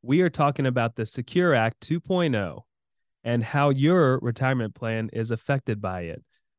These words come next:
Very important to s-, realize here that the Secure Act two point oh was just passed at the very end of calendar year twenty twenty-two,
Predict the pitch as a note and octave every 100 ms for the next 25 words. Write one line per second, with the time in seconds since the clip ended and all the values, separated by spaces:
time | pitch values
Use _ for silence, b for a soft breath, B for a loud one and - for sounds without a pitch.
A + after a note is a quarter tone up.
0 | _ A2 A2+ C#3 C#3 B2 D3 C3 A#2+ A#2
1 | C3 C#3 C3+ B2 B2 C3+ B2+ A#2 A2+ A2+
2 | - C3 C3+ D3 B2+ A#2 - C3+ B2 B2
3 | A#2+ A#2+ A2+ A2 - C3+ C#3 - B2+ A2+
4 | A#2 A2+ - A2 B2 C3+ A#2 A#2 A2+ -
5 | A#2 A#2+ A#2 A2 G#2+ A2 - A#2 A#2 -
6 | A#2+ A2+ - G2 F#2+